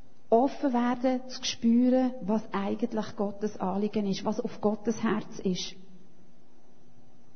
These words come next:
Die Zeit im falschen Film oder eben im falschen Land, das ist nicht vergeudete Zeit gewesen für ihn. Gott ist dort bei ihm gewesen und hat ihn vorbereitet auf die grosse Aufgabe, die da vor ihm gestanden ist. Und ich glaube, das ist auch bei uns so.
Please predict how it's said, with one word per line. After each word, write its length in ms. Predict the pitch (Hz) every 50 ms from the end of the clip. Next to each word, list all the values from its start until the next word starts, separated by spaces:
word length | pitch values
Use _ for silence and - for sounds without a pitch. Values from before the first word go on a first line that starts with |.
| - - - - - - -
Die 140 | 240 233
Zeit 360 | 240 - 262 285 349 - - -
im 120 | 240 226
falschen 440 | 220 233 220 214 214 214 - 226 190
Film 340 | - 214 233 262 302 302 262
oder 180 | 220 226 214
eben 180 | 214 208 214 208
im 100 | 202 190
falschen 420 | - 202 185 185 185 - - 196
Land, 300 | 190 196 214 247 262 -
das 100 | 269 -
ist 120 | 339 - 233
nicht 180 | 240 285 -
vergeudete 600 | - 302 285 - 277 285 294 302 285 - - 277 -
Zeit 280 | - - 277 277 285 -
gewesen 240 | - - 277 220
für 180 | 190 - 233 220
ihn. 260 | 196 175 175 165 180 - - - - - - - - - - - - -
Gott 240 | - 240 254 247 247
ist 180 | 277 - - 233
dort 260 | 220 202 - - -
bei 80 | - 226
ihm 360 | 254 262 - 294 294 311 311
gewesen 320 | - - - 320 311 330
und 120 | 311 294 277
hat 160 | 247 233 -
ihn 120 | 220 220
vorbereitet 760 | 202 - 240 233 254 269 269 285 277 269 269 269 277 262 247
auf 120 | 233 -
die 140 | - 226 208
grosse 380 | 214 214 220 240 233 220 - 240
Aufgabe, 420 | 226 247 - - - 247 240 202
die 60 | 220
da 120 | 220 214 196
vor 200 | - 185 185 196
ihm 140 | 208 208 208
gestanden 520 | - - - 190 196 196 196 208 208 196
ist. 360 | 185 175 - - - - - - - - - - - - - - - -
Und 100 | 208 190
ich 60 | 226 -
glaube, 220 | 254 277 269 269
das 140 | - 233 226
ist 60 | 240
auch 80 | 220 220
bei 240 | 202 185 190 196
uns 240 | 226 254 - - -
so. 280 | 302 247 180 190 190